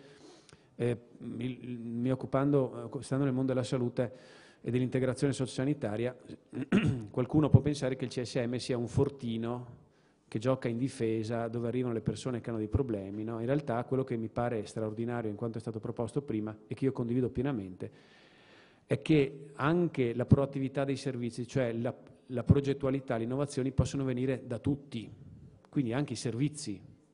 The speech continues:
quelli che anche spesso possono essere considerati quelli più residuali, più li-, più in difficoltà, possono essere degli attori autorevoli di dinamiche di cambiamento e di progettualità e iniziative che vanno a beneficio di tutti.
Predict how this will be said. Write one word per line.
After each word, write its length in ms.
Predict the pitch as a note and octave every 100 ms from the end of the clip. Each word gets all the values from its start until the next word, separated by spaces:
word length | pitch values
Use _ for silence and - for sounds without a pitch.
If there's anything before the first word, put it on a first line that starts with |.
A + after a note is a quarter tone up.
| _ -
quelli 220 | C3 B2+
che 160 | -
anche 260 | A#2+ A#2+ B2
spesso 320 | A2 C3 A#2+
possono 300 | C3 B2 A#2+
essere 200 | A#2 -
considerati 540 | - A2+ A#2+ A#2 B2 A2+
quelli 160 | B2
più 140 | A#2+ A#2
residuali, 540 | A2+ G#2+ A2+ A#2 G#2+
più 120 | -
li-, 100 | A#2+
più 280 | G#2 - -
in 60 | A#2
difficoltà, 520 | G#2+ A#2+ C3 A2+ F2+ - -
possono 380 | - D3+ C#3 C#3
essere 240 | B2+ B2+ A2+
degli 160 | B2+
attori 340 | C3 C3+ A#2 A2+
autorevoli 720 | A#2 B2+ B2+ C#3 A2 G#2 A2
di 100 | A2+
dinamiche 400 | A#2 B2 B2 G#2+
di 140 | G#2+ G#2+
cambiamento 680 | B2+ C3 C3 G#2+ G2+ G#2 - - - _ -
e 80 | B2+
di 260 | D3 C#3+
progettualità 840 | - - B2 A#2 B2 C3 C#3+ C#3+ A#2+
e 20 |
iniziative 560 | A#2+ A2+ C3+ C3 A2 G#2+
che 120 | C#3+
vanno 240 | B2 A2
a 20 |
beneficio 600 | G#2+ C3 C3+ - G2+ G#2+ -
di 240 | A#2 B2+
tutti. 420 | A#2+ D#3+ - -